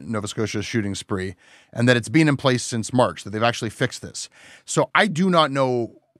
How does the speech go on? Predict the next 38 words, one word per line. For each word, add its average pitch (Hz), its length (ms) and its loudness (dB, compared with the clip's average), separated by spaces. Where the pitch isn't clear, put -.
what 123 640 0
to 127 100 -6
believe 117 460 2
in 107 100 -4
terms 110 320 -4
of 104 180 -10
whether 107 260 0
the 104 120 -2
R 107 100 0
C - 140 -6
M 95 60 -6
P 101 400 -8
has 101 300 -4
fixed - 240 -4
this 98 140 -8
problem 107 420 2
or 90 40 -6
not. 92 340 -2
Ninety 110 260 2
minutes 120 240 0
seems 135 240 4
like 113 140 2
an 107 60 -2
improvement. 101 520 -4
Whether 113 280 2
it 107 60 -4
was 107 120 -4
a 107 60 -6
consequential 110 580 0
amount 101 180 0
of 95 80 -8
time 98 260 -2
or 95 40 -2
not, 98 260 2
uh, 64 480 -8
we 113 140 0
don't 101 120 2
know. 85 160 -2